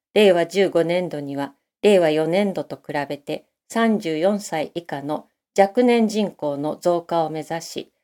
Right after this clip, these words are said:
若者に魅力のある中山間地域を作ります。また、すべての市町村で、令和十五年度に、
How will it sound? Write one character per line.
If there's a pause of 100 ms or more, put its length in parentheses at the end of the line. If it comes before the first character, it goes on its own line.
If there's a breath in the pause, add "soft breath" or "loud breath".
(300)
若
者
に
魅
力
の
あ
る
中
山
間
地
域
を
作
り
ま
す。 (640)
ま
た、
す
べ
て
の
市
町 (100)
村
で、 (280)
令
和
十
五
年
度
に、